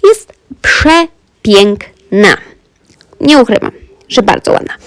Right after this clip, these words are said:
A teraz, co będziemy robić, to otwierać prezent numer dziesięć, więc zobaczcie, co w nim się znajduje. Prezent numer dziesięć znajduje się tutaj w centralnej plazie i otrzymamy w nim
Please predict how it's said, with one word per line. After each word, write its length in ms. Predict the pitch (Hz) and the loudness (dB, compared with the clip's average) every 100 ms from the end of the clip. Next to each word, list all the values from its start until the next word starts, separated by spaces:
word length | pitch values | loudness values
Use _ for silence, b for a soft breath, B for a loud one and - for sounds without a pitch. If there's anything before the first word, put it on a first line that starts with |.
| B B B B B - | B B B B B -2
A 240 | 440 453 | 0 0
teraz, 420 | - 269 220 226 | 2 2 2 -4
co 140 | - 226 | -2 0
będziemy 300 | 226 220 214 | 2 2 2
robić, 440 | 220 277 - - | 0 -4 -8 -8
to 100 | - | -6
otwierać 520 | 294 - 233 214 - - | -6 -2 -2 -2 -6 -14
prezent 540 | - 233 254 294 277 | -6 -4 -2 -2 -4
numer 220 | 320 320 | -4 -4
dziesięć, 320 | 320 320 330 | -6 -8 -8
więc 160 | 254 214 | -8 -10
zobaczcie, 420 | 208 220 - 226 - | -10 -10 -10 -10 -10
co 240 | - 359 | -2 -2
w 80 | 311 | 0
nim 140 | 202 | -4
się 180 | - - | -4 -6
znajduje. 480 | - 294 339 247 - - - _ b b b b | 0 2 4 4 2 -2 -10 _ b b b b
Prezent 400 | - 240 359 453 440 | -2 2 4 4 4
numer 220 | 440 427 | 4 4
dziesięć 280 | 311 240 226 | 2 2 2
znajduje 460 | 214 214 233 269 269 | 4 4 4 2 2
się 180 | 254 | 0
tutaj 340 | 254 269 269 294 | -2 -4 -4 -6
w 60 | |
centralnej 760 | - 285 294 339 349 330 359 359 | -4 -4 -2 -2 0 2 2 0
plazie 720 | - - 247 320 302 349 381 - b b b b b b _ | -2 0 2 2 2 0 0 -4 b b b b b b _
i 200 | 269 294 302 | -2 -2 -2
otrzymamy 920 | 302 349 - 277 240 247 285 233 196 | -2 -2 -4 -4 -2 0 2 0 0
w 140 | 214 | -4
nim 1200 | 208 220 262 285 285 285 294 285 294 294 294 294 | -2 2 4 4 4 4 4 4 2 2 2 0